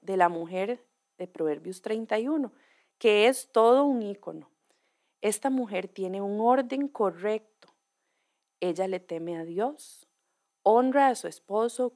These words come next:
cuida a su familia, pero también dice la Biblia que con voluntad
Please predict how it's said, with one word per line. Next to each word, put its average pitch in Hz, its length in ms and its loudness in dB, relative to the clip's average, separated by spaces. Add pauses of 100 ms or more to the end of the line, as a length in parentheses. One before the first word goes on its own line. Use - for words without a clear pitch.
cuida 247 420 0
a 247 60 -2
su 202 140 -10
familia, 233 760 -6 (440)
pero 208 240 2
también 202 480 -2
dice 254 260 -4
la 190 140 -4
Biblia 214 400 -6
que 196 260 -10
con 196 280 -4
voluntad 190 760 -2